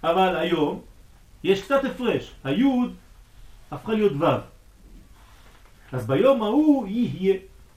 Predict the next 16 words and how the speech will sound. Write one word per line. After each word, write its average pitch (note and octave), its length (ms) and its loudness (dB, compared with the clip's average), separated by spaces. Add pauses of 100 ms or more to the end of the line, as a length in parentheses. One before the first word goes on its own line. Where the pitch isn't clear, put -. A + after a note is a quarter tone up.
(720)
והביאור E3 520 -2
שיש F#3 420 -6
ג' F#3 380 -6
בחינות. C3 360 -12 (760)
כן? A3+ 200 -2 (260)
היה, C3+ 420 -2 (500)
זה C#3+ 120 -4
הראשון, B2 420 -6 (320)
האור F#3 280 0
שהאיר E3+ 420 -4
מתחילה, C3 420 -8 (560)
אין F#3+ 180 -2
סוף E3 340 -8
ממלא D3+ 340 -6
כל D3 140 -4
המציאות. A#2+ 480 -8